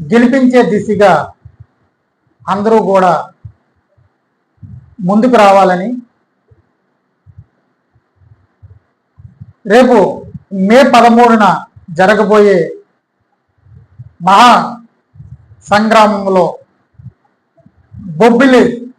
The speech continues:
రణరంగంలో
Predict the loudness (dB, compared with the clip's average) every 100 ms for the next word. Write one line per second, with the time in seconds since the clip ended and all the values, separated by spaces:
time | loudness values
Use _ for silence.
0 | _ _ _ _ _ _ _ _ _ _
1 | _ _ _ _ _ _ _ -4 0 2
2 | 2 0 2 2